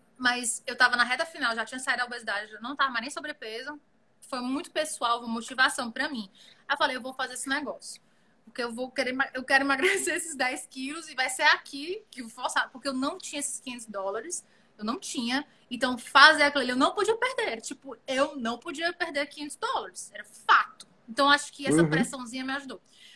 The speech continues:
Speaker 1: Aí eles dão uma dieta lá. E eu fui seguir a dieta deles. Por quinze dias eu vi que eu tava era engordando. Aí eu disse, "Vou fazer isso não. Eu vou
Speaker 2: Eles
Speaker 1: voltar
Speaker 2: tão
Speaker 1: pra
Speaker 2: querendo a
Speaker 1: cetogênica."
Speaker 2: mensalidade.
Speaker 1: <laughs> "Vou voltar pra cetogênica, senão perder minha grana."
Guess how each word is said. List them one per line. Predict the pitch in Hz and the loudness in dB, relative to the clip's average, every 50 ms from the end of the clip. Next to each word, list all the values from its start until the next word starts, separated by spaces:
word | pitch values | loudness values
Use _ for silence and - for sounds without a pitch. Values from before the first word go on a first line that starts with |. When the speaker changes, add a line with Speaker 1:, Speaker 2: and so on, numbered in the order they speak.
| - - | -10 -6
Speaker 1:
Aí | 226 254 311 | -6 -6 -4
eles | 330 277 | -6 -6
dão | 240 277 294 | -6 -6 -6
uma | 330 349 339 | -6 -8 -8
dieta | 294 262 311 359 370 302 254 233 220 - - 254 | -8 -6 -4 -2 -2 -2 -2 -4 -6 -10 -14 -10
lá. | 262 247 214 190 175 - _ _ _ _ _ _ _ _ _ - | -4 -4 -4 -4 -4 -8 _ _ _ _ _ _ _ _ _ -4
E | 262 | -2
eu | 269 285 | -2 -2
fui | 277 - 311 302 | -2 -4 -10 -10
seguir | - 294 247 254 254 | -8 -8 -6 0 0
a | 254 247 | 0 0
dieta | 214 214 220 208 208 214 - 226 | 0 -6 -6 -4 -4 -6 -8 -12
deles. | 196 208 254 277 262 226 196 - - - - _ | -12 -8 -6 -4 -4 -4 -6 -8 -10 -10 -12 _
Por | - 226 | -18 -18
quinze | 226 - 294 330 311 247 226 214 | -14 -14 -12 -10 -10 -10 -10 -8
dias | 247 277 285 254 | -6 -6 -6 -6
eu | 254 226 | -6 -8
vi | 208 233 247 | -8 -10 -10
que | 233 | -6
eu | 226 | -2
tava | 220 220 233 | -2 0 2
era | 233 247 | 0 0
engordando. | 240 233 262 277 285 220 190 180 - - _ _ _ _ _ _ _ _ _ _ _ _ _ _ _ _ _ _ _ - - - - - - - - - - - | -2 -4 -4 -4 -2 -2 -6 -6 -8 -16 _ _ _ _ _ _ _ _ _ _ _ _ _ _ _ _ _ _ _ -20 -20 -20 -20 -20 -20 -20 -20 -20 -14 -6
Aí | - 196 185 185 190 190 | -4 -4 -2 -2 -2 -2
eu | 190 190 | -2 -4
disse, | - - - 208 | -4 -6 -8 -6
"Vou | 214 214 | -8 0
fazer | 214 233 220 220 220 226 220 | 6 8 8 8 8 6 4
isso | 240 226 - - - - | 6 4 2 0 4 6
não. | 403 320 233 220 220 - - _ _ _ _ _ _ _ - | 8 8 8 8 2 -2 -12 _ _ _ _ _ _ _ -14
Eu | 427 359 | -10 -4
vou | 349 370 | 0 4
Speaker 2:
Eles | 370 143 143 | 8 8 10
Speaker 1:
voltar | - - - | 10 12 12
Speaker 2:
tão | - - | 10 12
Speaker 1:
pra | - 185 175 | 10 6 6
Speaker 2:
querendo | 175 - 220 214 208 214 | 8 8 6 6 6 4
a | 214 208 | 2 2
Speaker 1:
cetogênica." | - - 208 220 240 240 - - | 4 4 4 4 2 2 0 -2
Speaker 2:
mensalidade. | - - - - - 196 156 - _ _ - | 0 0 0 0 -2 -6 -10 -10 _ _ -8
Speaker 1:
<laughs> | - 214 539 - - - _ _ _ - - 381 - - - 294 320 - - 302 311 _ - 277 - _ - 233 - - - - 220 _ | -8 -6 -6 -6 -12 -14 _ _ _ -12 -12 -12 -12 -10 -10 -10 -10 -10 -12 -16 -16 _ -14 -16 -16 _ -14 -14 -14 -14 -18 -20 -20 _
"Vou | - 240 254 269 262 226 | -12 -8 -6 -6 -6 -4
voltar | 269 269 269 269 254 240 247 | -6 -6 -4 0 0 0 0
pra | 247 262 269 | 2 0 0
cetogênica, | 269 - 262 262 - 262 254 277 302 302 277 277 | 0 -2 -6 -4 -4 -4 -4 -4 -4 -6 -8 -8
senão | 269 269 262 269 | -8 -10 -12 -8
perder | - 277 269 262 254 | -8 -8 -8 -8 -8
minha | 254 262 269 302 | -8 -8 -8 -6
grana." | 339 359 320 277 233 208 190 185 | -6 -4 -4 -2 -4 -4 -8 -12